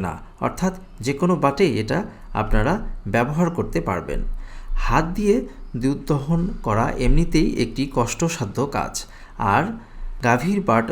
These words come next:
যদি ছোট এবং মোটা হয়, সেক্ষেত্রে কষ্ট আরও অধিক মাত্রায় বেড়ে যায়। মেশিন ব্যবহারকারী খামারি শাহিন ভাই তিনি আমাকে জানিয়েছিলেন, ছোট বাটের এই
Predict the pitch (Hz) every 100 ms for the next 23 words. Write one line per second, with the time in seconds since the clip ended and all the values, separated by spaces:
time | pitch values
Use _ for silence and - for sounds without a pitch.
0 | - 120 107 117 - 117 113 170 233 131
1 | 107 110 104 101 113 120 165 - 107 202
2 | 277 - - - 180 190 202 123 139 -
3 | 120 117 - 135 135 - 143 143 185 -
4 | 113 113 117 165 185 107 92 71 - -
5 | - - - 113 143 - 220 220 - -
6 | 123 135 170 180 131 120 240 - 107 110
7 | 110 - 120 151 165 143 185 277 127 117
8 | 110 110 107 170 226 - 110 143 151 -
9 | 98 143 - - - - 151 190 175 170
10 | 190 - 123